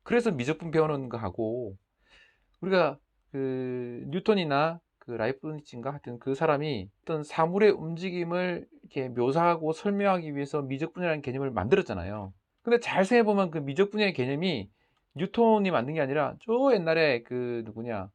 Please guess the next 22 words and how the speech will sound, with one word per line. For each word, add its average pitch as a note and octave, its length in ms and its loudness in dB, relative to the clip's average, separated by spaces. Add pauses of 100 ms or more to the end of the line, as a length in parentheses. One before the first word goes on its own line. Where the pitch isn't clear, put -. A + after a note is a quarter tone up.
(600)
파이 A3+ 520 0
그 B2+ 480 -8 (220)
원의 F3 300 4
둘레를, G3 480 4
아르키메데스가 E3+ 720 2
원의 F3+ 240 4
둘레를 G3 300 2
만들 C#3+ 240 0
때도 - 140 -8
사실 - 220 -12
그 - 80 -6
미분의 C#3 360 -4
개념이 C#3 260 -4
들어가거든요. A2+ 640 -2 (680)
그 - 100 -14
무한과 E3+ 400 4
극한의 G3+ 340 6
개념이 D#3+ 260 -2
들어가기 F#3 300 0
때문에 G3 340 0
그게 D3+ 300 -2
이제, B2+ 400 -2